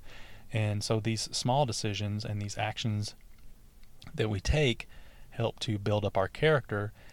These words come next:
and guide us to be the person that we want to be. So if we think about change and, and becoming, becoming other than what we are now, change does not happen all at once. It happens over time through repetitive small choices and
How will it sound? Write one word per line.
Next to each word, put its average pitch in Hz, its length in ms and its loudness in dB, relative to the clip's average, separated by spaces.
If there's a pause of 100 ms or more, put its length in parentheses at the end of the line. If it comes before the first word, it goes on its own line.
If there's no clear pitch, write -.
(200)
and 107 160 2
guide 110 240 6
us 101 280 0
to - 120 -4
be 101 140 0
the 107 80 -2
person 101 300 -2
that - 120 -6
we 95 80 -6
want 98 280 -6
to 104 80 -4
be. 104 360 0 (480)
So 104 380 2 (480)
if - 160 -2
we 110 80 2
think 113 180 0
about 104 240 4
change 101 500 2
and, 113 220 -2
and 104 180 -2
becoming, 107 600 2 (320)
becoming 120 400 4
other 110 240 2
than 98 160 0
what - 140 -2
we 104 120 0
are 95 220 -2
now, 98 420 -2 (300)
change 143 380 4
does 113 200 0
not 110 180 2
happen 107 400 0
all 98 160 0
at - 160 -4
once. 101 380 -4
It 107 80 0
happens 127 440 0
over 117 200 2
time 101 440 0 (360)
through 101 460 2
repetitive 110 440 2
small 101 280 2
choices 98 420 0
and 117 180 -2